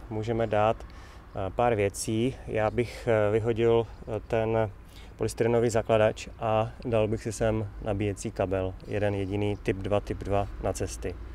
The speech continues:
Pojďme se podívat na kufr, který má dvě sta šedesát pět litrů objemu, a když sklopíte zadní lavici, tak je to potom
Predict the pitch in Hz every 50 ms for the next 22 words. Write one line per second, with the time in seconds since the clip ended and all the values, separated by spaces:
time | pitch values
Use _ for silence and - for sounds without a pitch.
0 | - - - - - - 110 - 113 - 113 104 107 101 98 90 92 104 - -
1 | 123 - 135 123 120 - - 117 107 107 107 104 104 104 101 101 101 98 101 95
2 | 104 110 - - - 110 104 - 104 104 104 - - 104 104 98 - - - 104
3 | 98 - - 269 247 170 123 101 95 - - 101 92 87 87 - - - - -
4 | - - 110 107 117 117 117 117 117 117 117 - - - 113 92 95 101 - -
5 | - 107 98 - 101 98 - - 104 101 98 101 - 123 101 101 90 92 95 95
6 | 95 101 101 95 - - 101 - 95 - 101 92 - 92 - 95 - 98 95 92